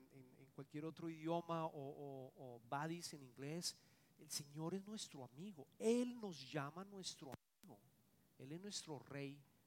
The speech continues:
Él es nuestro redentor. Él es nuestro salvador. Pero también es nuestro amigo. Es bien linda la forma en cómo les dice a ellos, Hey, muchachos,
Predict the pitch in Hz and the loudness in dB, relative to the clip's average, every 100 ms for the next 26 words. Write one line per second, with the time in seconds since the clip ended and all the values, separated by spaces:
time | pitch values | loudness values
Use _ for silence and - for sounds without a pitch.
0 | - 139 165 180 175 175 156 147 123 113 | -10 -6 -4 -4 -2 -2 -2 -2 -4 -10
1 | - 135 120 - - - - - 156 151 | -6 -4 -4 -8 -18 -20 -20 -14 -8 -6
2 | 170 175 - 160 - 139 120 117 120 131 | -6 -8 -8 -4 -4 -4 -6 -6 -2 -2
3 | 123 - - - - - - - - - | -2 -8 -20 -20 -20 -20 -20 -20 -20 -20
4 | - - - - - 147 143 117 104 117 | -20 -20 -20 -20 -4 -2 -2 -6 -14 -8
5 | 147 156 156 - - - - _ - - | -6 -6 -10 -20 -20 -20 -20 _ -20 -20
6 | - - 127 135 - - - 131 - - | -20 -12 -8 -6 -8 -12 -14 -12 -12 -12
7 | 104 110 110 - - - - - - - | -18 -18 -20 -20 -20 -20 -20 -20 -20 -20
8 | - - - - - - - - - 127 | -20 -20 -20 -20 -20 -20 -20 -20 -20 -16
9 | - 143 170 190 202 202 190 170 139 123 | -16 -10 -6 -6 -8 -8 -8 -6 -6 -6
10 | - 135 127 139 - 131 113 110 120 - | -6 -6 -4 -8 -8 -8 -6 -8 -8 -6
11 | 123 117 139 254 226 160 233 269 220 143 | -6 -6 2 2 2 2 6 6 6 0
12 | - | -2